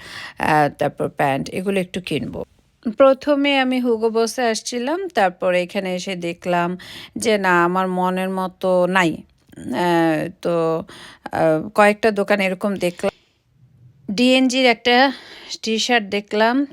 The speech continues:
থ্রি হান্ড্রেড অ্যান্ড এইটি নাইন পাউন্ড। Oh my God!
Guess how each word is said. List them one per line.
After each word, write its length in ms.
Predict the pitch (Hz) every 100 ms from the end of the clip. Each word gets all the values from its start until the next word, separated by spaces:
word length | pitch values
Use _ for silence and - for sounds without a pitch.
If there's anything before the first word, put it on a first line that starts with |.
| -
থ্রি 280 | 220 226
হান্ড্রেড 400 | 254 254 247 247
অ্যান্ড 200 | 240 240
এইটি 240 | 208 214 240
নাইন 340 | 190 196 226
পাউন্ড। 440 | 214 214 185 170 165 - -
Oh 240 | 196 185
my 160 | 175 165
God! 580 | - 180 180 - -